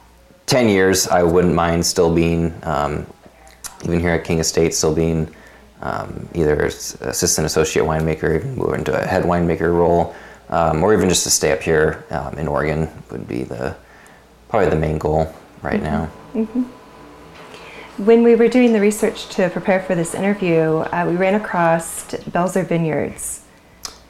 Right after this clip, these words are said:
Speaker 1: Yes. Okay. <laughs> Um, yeah, so our, my family, um,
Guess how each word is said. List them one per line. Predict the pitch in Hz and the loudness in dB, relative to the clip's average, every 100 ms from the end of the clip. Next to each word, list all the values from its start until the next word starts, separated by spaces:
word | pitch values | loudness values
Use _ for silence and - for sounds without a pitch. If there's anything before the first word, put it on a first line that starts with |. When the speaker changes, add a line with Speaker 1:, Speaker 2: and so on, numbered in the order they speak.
| _ - | _ -4
Speaker 1:
Yes. | 78 - - - - - - - - - - | -4 -2 -6 -6 -8 -8 -10 -12 -14 -12 -10
Okay. | - - - - | -6 -6 -4 -2
<laughs> | 185 135 104 - - - - | 0 0 -2 -4 -10 -2 2
Um, | 127 117 104 101 | 4 4 4 4
yeah, | 107 | 4
so | 98 110 | 4 4
our, | 107 110 107 104 101 | 6 6 4 4 2
my | 107 | 2
family, | 107 117 120 113 101 95 95 - | 2 2 2 2 2 2 0 0
um, | 92 90 85 85 | 2 2 2 0